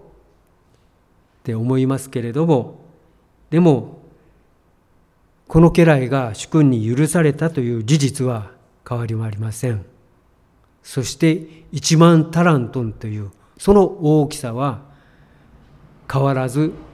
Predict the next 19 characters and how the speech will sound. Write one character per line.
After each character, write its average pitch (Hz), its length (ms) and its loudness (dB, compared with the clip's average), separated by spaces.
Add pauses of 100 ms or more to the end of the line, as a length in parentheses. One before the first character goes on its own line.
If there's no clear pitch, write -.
(1800)
主 - 180 -10
君 160 280 4
の 117 200 -6
そ - 180 0
の 160 140 4
帳 156 260 4
簿 147 120 2
に 143 120 2
は 117 180 -4 (1040)
残 147 240 4
っ 240 40 -2
て - 160 -4
る 120 80 -4
わ 113 60 -8
け 110 80 -12
で 92 80 -12
す - 140 -16
よ 101 80 -12
ね。 156 260 -6